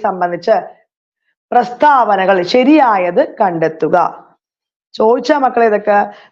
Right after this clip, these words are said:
നിങ്ങൾ പ്രീവിയസ് ക്വസ്റ്റ്യൻ പേപ്പർ ഒന്ന് നോക്കിയാൽ നിങ്ങൾക്ക് അറിയാം.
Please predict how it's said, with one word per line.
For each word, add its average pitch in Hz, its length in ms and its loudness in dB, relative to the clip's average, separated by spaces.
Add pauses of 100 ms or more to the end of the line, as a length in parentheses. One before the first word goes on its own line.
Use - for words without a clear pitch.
(120)
നിങ്ങൾ 247 160 2 (320)
പ്രീവിയസ് 254 360 -2
ക്വസ്റ്റ്യൻ 269 300 0
പേപ്പർ 269 220 2
ഒന്ന് 262 200 0
നോക്കിയാൽ 254 360 2
നിങ്ങൾക്ക് 240 240 0
അറിയാം. 196 240 2